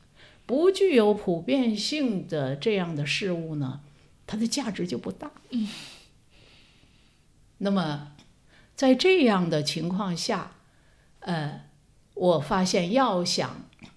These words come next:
Speaker 1: 真正的在原理上讨论亚洲，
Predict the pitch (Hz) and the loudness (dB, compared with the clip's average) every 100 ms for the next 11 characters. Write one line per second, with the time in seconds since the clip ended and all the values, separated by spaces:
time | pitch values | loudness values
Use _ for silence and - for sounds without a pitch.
0 | _ - 269 262 262 269 196 147 147 143 | _ -2 4 6 6 2 0 -4 -6 -4
1 | 185 151 151 156 294 247 143 147 143 - | -2 -2 -2 0 0 0 -4 -6 -8 -10
2 | - 160 165 143 143 131 | -12 -10 -8 -8 -8 -10